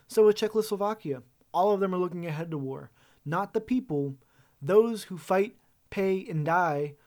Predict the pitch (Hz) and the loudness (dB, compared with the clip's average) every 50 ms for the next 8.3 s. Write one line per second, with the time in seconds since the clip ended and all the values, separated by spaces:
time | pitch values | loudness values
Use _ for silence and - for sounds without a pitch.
0 | _ - - 180 196 202 214 208 196 196 196 185 - - 175 147 - 175 156 156 | _ -8 -4 -2 0 2 2 2 2 2 0 0 -2 -6 -12 -8 -4 -2 -2 0
1 | 160 170 190 196 170 151 156 156 156 151 147 151 143 139 147 147 147 147 151 165 | 0 -2 -2 -4 -6 -6 -4 -2 -2 0 -2 -2 -4 -4 -6 -6 -4 -4 -4 -4
2 | 170 175 165 151 - 170 175 165 - - 165 156 151 143 127 135 160 170 165 156 | -4 -4 -6 -6 -6 -6 -6 -6 -6 -8 -6 -6 -4 -6 -6 -6 -6 -6 -6 -6
3 | 143 139 - 151 156 160 156 - - 147 - - _ _ _ _ _ _ _ _ | -6 -8 -6 -6 -6 -6 -6 -8 -12 -16 -18 -20 _ _ _ _ _ _ _ _
4 | _ _ _ _ - - _ _ _ _ _ _ - 190 185 175 156 - - 233 | _ _ _ _ -20 -20 _ _ _ _ _ _ 0 2 2 2 0 -2 -2 -2
5 | 240 240 247 226 240 220 208 202 208 208 214 202 202 185 165 165 165 170 165 160 | 0 2 2 2 2 2 6 6 6 6 6 4 2 0 0 -2 -2 -2 -2 -2
6 | 147 143 - - - 180 170 165 165 170 151 160 160 160 156 151 147 135 120 131 | -4 -4 -6 -8 -8 -6 -2 -2 -2 -2 -2 -4 -4 -2 -2 -4 -6 -6 -8 -12
7 | 143 - _ _ _ _ _ 160 151 151 151 143 147 156 151 147 143 139 147 143 | -16 -20 _ _ _ _ _ -6 -4 -4 -2 -2 -2 0 0 0 -2 -2 -4 -4
8 | 143 139 135 135 143 | -4 -4 -6 -8 -10